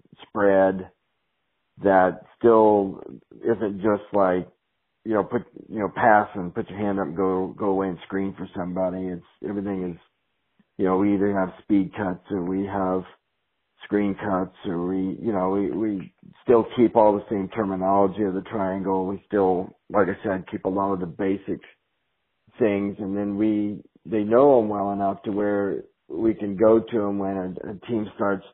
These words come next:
to, you know, take something away. Um, you know, some days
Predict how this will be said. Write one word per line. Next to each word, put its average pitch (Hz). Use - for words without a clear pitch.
to, 95
you 117
know, 98
take 104
something 98
away. 92
Um, 90
you 117
know, 113
some 123
days 110